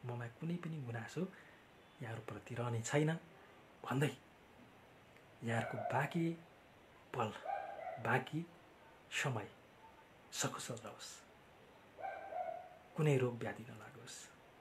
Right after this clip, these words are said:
स्वस्थ रहनुहोस्, मस्त रहनुहोस्। तपाईँको जीवन सधैँ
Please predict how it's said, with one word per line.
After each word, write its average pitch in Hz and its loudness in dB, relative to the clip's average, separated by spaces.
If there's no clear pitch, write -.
स्वस्थ - 4
रहनुहोस्, 143 4
मस्त 117 2
रहनुहोस्। 120 -4
तपाईँको 117 0
जीवन 147 4
सधैँ 143 6